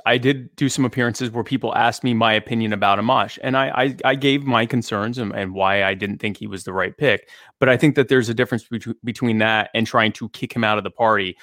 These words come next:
or say that people who support him are, you know, not real libertarians and things like that.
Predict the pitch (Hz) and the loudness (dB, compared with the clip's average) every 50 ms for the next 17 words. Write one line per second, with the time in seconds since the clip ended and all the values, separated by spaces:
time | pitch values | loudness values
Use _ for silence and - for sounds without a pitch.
0 | - _ - 76 117 117 - - 131 113 110 110 - - 123 113 - 107 101 113 | -20 _ -4 -2 0 0 0 0 -2 0 0 -2 -4 -4 -8 -4 -4 -4 -4 -4
1 | 110 - - 110 - - 135 117 117 - 110 110 101 98 98 95 90 _ - _ | -6 -6 -8 -10 -6 -4 -2 -2 -2 -2 -2 -4 -4 -4 -4 -6 -10 _ -20 _
2 | - _ - 110 107 104 98 98 98 95 110 107 101 95 95 104 117 127 - - | -10 _ 2 4 6 6 4 4 2 0 -2 -2 -4 -2 0 2 2 2 2 -2
3 | 123 123 135 123 113 113 117 104 117 110 - 127 117 117 113 110 104 104 101 - | -2 0 0 2 2 2 0 0 -2 -4 -2 -2 0 0 0 0 -2 -4 -6 -6
4 | 120 117 104 104 101 95 - 113 98 92 - | -4 -4 -2 -4 -4 -2 0 0 0 0 -4